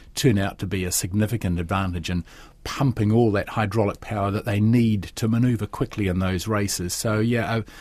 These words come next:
a pretty stunning win from a technology point of view.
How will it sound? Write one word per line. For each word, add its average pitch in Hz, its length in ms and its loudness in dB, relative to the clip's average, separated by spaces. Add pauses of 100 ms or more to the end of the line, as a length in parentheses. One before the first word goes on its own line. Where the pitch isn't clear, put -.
(240)
a 123 80 -2
pretty 113 320 2
stunning 107 520 2
win 98 440 2
from 107 260 0
a 87 60 0
technology 101 640 -4
point 80 260 -8
of 82 80 -12
view. 76 200 -10